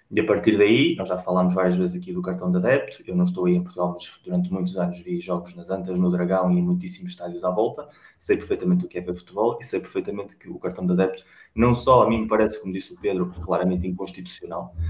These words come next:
senão também é uma afronta a qualquer adepto de futebol, seja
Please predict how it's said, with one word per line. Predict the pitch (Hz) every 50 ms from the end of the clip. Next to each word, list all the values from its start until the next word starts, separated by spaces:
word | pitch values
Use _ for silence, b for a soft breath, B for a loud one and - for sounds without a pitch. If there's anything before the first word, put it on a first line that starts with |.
| B B _
senão | - - - 110 107
também | 107 107 110 107
é | 110
uma | 107 107 101
afronta | 101 - - 110 110 110 110
a |
qualquer | 107 101 98 95 - 101 98
adepto | 95 92 95 92 92 - -
de | - -
futebol, | - 92 90 90 90
seja | - - 95 90